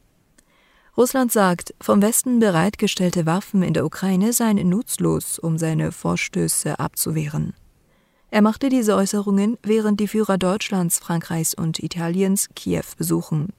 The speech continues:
Seit dem Beginn von Russlands militärischer Spezialoperation in der Ukraine am vierundzwanzigsten Februar haben die Vereinigten Staaten und ihre europäischen Verbündeten fortschrittliche Waffen in das ehemalige Sowjetland geschüttet. Am Donnerstag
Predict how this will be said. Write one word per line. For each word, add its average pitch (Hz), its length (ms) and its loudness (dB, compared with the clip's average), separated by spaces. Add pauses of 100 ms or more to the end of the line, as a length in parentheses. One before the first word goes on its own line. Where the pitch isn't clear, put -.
(760)
Seit 226 200 2
dem 240 120 4
Beginn 240 320 2
von 247 180 0
Russlands 208 480 2
militärischer 175 640 -2
Spezialoperation 165 1160 -2
in 147 100 -2
der 143 140 0
Ukraine 170 480 -2 (400)
am 185 160 2
vierundzwanzigsten 214 800 0
Februar 160 600 -2 (360)
haben 180 240 2
die 190 100 0
Vereinigten 196 500 0
Staaten 170 540 -2
und 175 220 -4
ihre 180 180 -2
europäischen 175 600 -2
Verbündeten 160 720 0 (320)
fortschrittliche - 800 -2
Waffen 160 420 -2
in 156 100 -2
das 160 160 -2
ehemalige 156 560 -2
Sowjetland 156 720 -4
geschüttet. - 560 -10 (540)
Am 160 120 -2
Donnerstag 165 540 -4